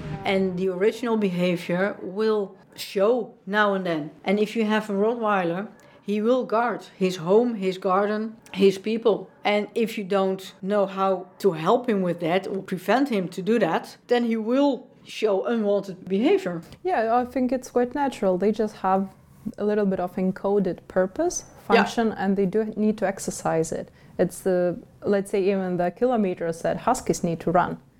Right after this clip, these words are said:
Speaker 2: because they do need to run <laughs> for a certain amount. And if you will keep it locked in the flat twenty-four seven, it won't do any good to
Speaker 1: No.
Speaker 2: neither, 'cause then they just seem to project their energy on objects,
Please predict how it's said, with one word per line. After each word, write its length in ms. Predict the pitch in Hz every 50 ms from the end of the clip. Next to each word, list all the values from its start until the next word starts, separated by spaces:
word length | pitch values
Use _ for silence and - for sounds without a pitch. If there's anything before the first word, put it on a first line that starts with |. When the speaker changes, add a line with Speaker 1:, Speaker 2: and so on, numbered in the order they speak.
| _ - - -
Speaker 2:
because 280 | 202 208 - - 170 175
they 80 | 190 190
do 140 | 175 180
need 220 | 185 185 165 170 -
to 100 | 220 247
run 280 | 294 294 233 190 175 170 - -
<laughs> 100 | - -
for 240 | - - 208 233 220
a 40 | 233
certain 420 | 240 - 202 185 185 - 190 208
amount. 340 | 220 233 240 214 180 - - - - - - - -
And 140 | 190 185 185
if 120 | 180 - -
you 100 | 190 190
will 140 | 180 180 180
keep 280 | - - 233 220 196 -
it 220 | 175 175 175 - - - - -
locked 280 | 185 180 185 185 - -
in 140 | 180 175 170
the 60 | 170
flat 400 | - - 196 175 - 185 - -
twenty-four 480 | - 254 247 240 247 247 - 254 247
seven, 440 | 247 247 - 247 247 254 269 277 294 - - - - - - - - -
it 140 | 202 196 - 208
won't 180 | 208 208 208
do 140 | 190 196 151
any 200 | 147 196 196 196
good 260 | 185 180 180 175 170 240
to 60 | 220 226
Speaker 1:
No. 40 |
Speaker 2:
neither, 360 | 247 269 262 220 175 170 165 165
'cause 180 | - 185 170
then 200 | - 180 180 180 175
they 100 | 180 180
just 400 | 165 175 170 170 170 - - -
seem 240 | - - 180 180
to 80 | 185 -
project 540 | - - 190 185 180 - 190 180 - - -
their 360 | 175 170 175 175 170 170 -
energy 460 | 180 180 180 180 180 165 - 190 190 185
on 280 | 180 175 165 165 170 - - - - - - - - -
objects, 580 | 175 170 175 - 202 214 226 220 - - -